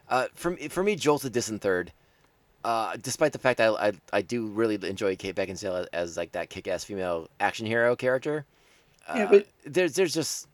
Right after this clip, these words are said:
Speaker 1: something about that movie that, there, there's a lot about that movie that annoys
Speaker 2: There's
Speaker 1: me.
Speaker 2: a lot about it. I, yeah,
Speaker 1: And Jai
Speaker 2: I don't
Speaker 1: Co-,
Speaker 2: know.
Speaker 1: Jai
Speaker 2: I don't
Speaker 1: Courtney,
Speaker 2: like my rankings
Speaker 1: Jai
Speaker 2: at all.
Speaker 1: Courtney pulls it down a ton. He really
Speaker 2: He
Speaker 1: does.
Speaker 2: does.
Speaker 1: And then for Tomorrow War, J K Simmons boosts it up way further than it should
Speaker 2: Uh.
Speaker 1: be. So I, I, I'm, I'm really,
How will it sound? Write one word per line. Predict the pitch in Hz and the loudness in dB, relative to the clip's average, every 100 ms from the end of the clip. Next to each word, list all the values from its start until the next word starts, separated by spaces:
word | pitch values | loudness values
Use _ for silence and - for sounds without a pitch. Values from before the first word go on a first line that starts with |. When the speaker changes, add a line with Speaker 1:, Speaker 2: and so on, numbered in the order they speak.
| _ _ | _ _
Speaker 1:
something | - - 120 110 | -6 0 0 0
about | 98 92 | -2 0
that | 90 | -2
movie | 92 87 | -4 -6
that, | 82 _ _ _ _ _ _ - | -8 _ _ _ _ _ _ 0
there, | 202 | 2
there's | 175 226 190 | 6 4 6
a | |
lot | 170 | 6
about | 123 95 | 6 0
that | 90 | -6
movie | 82 | -6
that | 80 | -8
annoys | 78 - | 4 8
Speaker 2:
There's | 135 | 12
Speaker 1:
me. | 135 | 12
Speaker 2:
a | |
lot | 120 120 | 12 12
about | 117 101 98 | 12 12 10
it. | - | 8
I, | 110 | 6
yeah, | 104 - - - - - - - - - 131 | 6 -10 -18 -16 -18 -20 -20 -20 -18 -6 0
Speaker 1:
And | 120 | 8
Jai | 202 | 10
Speaker 2:
I | 208 | 10
don't | |
Speaker 1:
Co-, | 202 | 8
Speaker 2:
know. | 196 | 8
Speaker 1:
Jai | |
Speaker 2:
I | 233 | 8
don't | |
Speaker 1:
Courtney, | - 131 117 | 10 8 12
Speaker 2:
like | 101 107 | 12 12
my | 104 98 | 12 10
rankings | 98 98 95 107 | 10 8 4 8
Speaker 1:
Jai | - - | 10 12
Speaker 2:
at | |
all. | 85 | 10
Speaker 1:
Courtney | 208 190 165 | 10 6 2
pulls | - 143 131 | 2 2 2
it | |
down | 113 107 | 2 0
a | 87 | -2
ton. | - 76 62 - _ | -4 -8 -8 -14 _
He | 113 117 | -6 0
really | 120 104 | 2 10
Speaker 2:
He | 156 | 12
Speaker 1:
does. | - | 12
Speaker 2:
does. | 123 120 107 - - - | 12 12 10 0 -16 0
Speaker 1:
And | 160 | 6
then | 202 | 6
for | 196 202 | 6 4
Tomorrow | - 226 247 | 8 10 10
War, | 156 151 151 | 10 8 6
J | 156 175 | 2 2
K | 180 | 2
Simmons | 160 196 170 | 2 2 0
boosts | 98 156 202 - | 4 6 6 4
it | 165 | 4
up | 196 | 6
way | 120 123 | 6 4
further | - 139 123 113 | 4 2 2 4
than | 139 | 6
it | 139 | 6
should | 101 98 | 6 2
Speaker 2:
Uh. | 87 | -2
Speaker 1:
be. | - | -4
So | - 135 123 | 2 4 4
I, | 113 123 | 2 0
I, | 120 117 | 0 0
I'm, | 151 147 | 0 4
I'm | 156 160 | 4 4
really, | 156 185 160 | 6 6 6